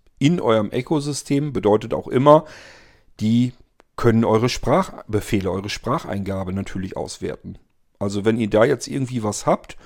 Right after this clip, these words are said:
und die haben Zugriff auf euer Ökosystem zu Hause und hören auch noch zu dem,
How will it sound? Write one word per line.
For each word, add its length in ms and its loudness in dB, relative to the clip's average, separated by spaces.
und 340 2
die 120 4
haben 180 4
Zugriff 580 4
auf 280 2
euer 380 6
Ökosystem 680 -2
zu 200 -6
Hause 460 2
und 380 4
hören 300 8
auch 140 2
noch 140 2
zu 220 -4
dem, 240 6